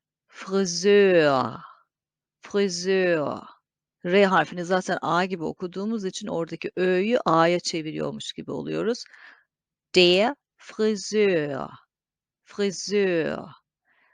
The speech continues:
Bayanda ise Ö Z yani friseuse. Friseuse. Die Friseuse oluyor. Ve İtalyanca'ya sıra geldi,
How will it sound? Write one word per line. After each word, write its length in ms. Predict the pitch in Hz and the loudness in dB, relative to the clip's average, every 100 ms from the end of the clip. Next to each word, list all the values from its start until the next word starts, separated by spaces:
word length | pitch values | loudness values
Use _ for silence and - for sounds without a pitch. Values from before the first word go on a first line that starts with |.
| _ | _
Bayanda 480 | 170 180 196 208 226 | 0 4 6 4 2
ise 500 | 240 165 - 208 285 - _ _ _ _ _ _ _ _ _ - | 0 -2 -4 -2 -2 -6 _ _ _ _ _ _ _ _ _ -2
Ö 320 | 208 202 190 | 2 4 2
Z 120 | 156 156 190 285 - | 0 -4 -2 -6 -6
yani 480 | 151 139 139 226 311 _ _ _ _ _ _ | -4 -2 -2 -4 -8 _ _ _ _ _ _
friseuse. 1300 | - - 233 226 190 202 233 226 226 175 156 147 - 147 _ _ _ _ _ _ | -10 0 2 0 0 2 4 6 4 0 0 0 -2 -10 _ _ _ _ _ _
Friseuse. 1400 | - - 214 220 196 185 214 220 220 214 214 170 165 - - - _ - | -20 -4 0 0 -2 -2 2 4 6 4 2 -2 -2 -2 -6 -20 _ -8
Die 180 | 220 240 | -4 -2
Friseuse 840 | - 202 190 180 208 208 156 156 - - _ _ _ _ _ _ _ _ _ _ - | -4 -4 -4 -2 0 0 -2 -6 -8 -16 _ _ _ _ _ _ _ _ _ _ -14
oluyor. 340 | 165 143 151 - _ _ _ - _ _ _ _ _ - | -10 -10 -12 -18 _ _ _ -20 _ _ _ _ _ 10
Ve 200 | 233 240 | 12 12
İtalyanca'ya 800 | 214 - 190 190 170 160 160 160 | 8 8 8 8 6 4 -4 -2
sıra 280 | - 220 | 4 6
geldi, 720 | 240 240 240 233 220 226 220 | 8 8 8 6 4 4 4